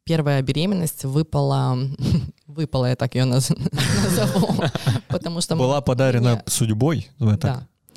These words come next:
Speaker 1: Муж говорит, конечно, что он планировал, я говорю, что я не планировала.
Speaker 2: Ага.
Speaker 1: Вот. И я начинала готовиться к соревнованиям, я взяла себе тренера,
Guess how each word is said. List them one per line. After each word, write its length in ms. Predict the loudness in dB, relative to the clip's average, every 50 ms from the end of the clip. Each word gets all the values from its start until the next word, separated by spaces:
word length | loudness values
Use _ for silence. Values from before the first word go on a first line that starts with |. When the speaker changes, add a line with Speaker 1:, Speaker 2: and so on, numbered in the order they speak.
| -10 _
Speaker 1:
Муж 220 | 0 2 2 2
говорит, 260 | 2 2 0 0 0
конечно, 260 | 0 0 0 0 0
что 140 | 0 -2 -2
он 80 | -2 0
планировал, 480 | 0 0 2 2 2 2 2 2 2
я 140 | 2 2 2
говорю, 180 | 2 2 2 2
что 140 | 2 2 2
я 100 | 2 2
не 120 | 2 2
планировала. 680 | 2 2 2 4 4 4 2 2 2 4 4 4 2 0 -2 -12 -16 -2
Speaker 2:
Ага. 320 | 0 2 2 2 2 0 -2 -4 -10 -20 -20 -20 _ _
Speaker 1:
Вот. 520 | -6 -4 0 2 2 2 2 2 -2 -6 -10 _
И 400 | 0 0 2 2 2 2 0 0
я 180 | -2 -2 0 0
начинала 400 | 0 0 0 0 2 2 2 2
готовиться 400 | 0 0 -2 0 -2 -2 -4 -4
к 20 | -4
соревнованиям, 840 | -2 0 0 2 2 2 2 2 2 2 2 2 2 0 0 -2 -6 _ -20 _
я 180 | -6 -2 -2 -2
взяла 240 | 0 0 0 0 0
себе 240 | -2 -2 -2 -2
тренера, 720 | -2 0 0 0 2 2 2 2 2 0 0 0 -2 -4 -4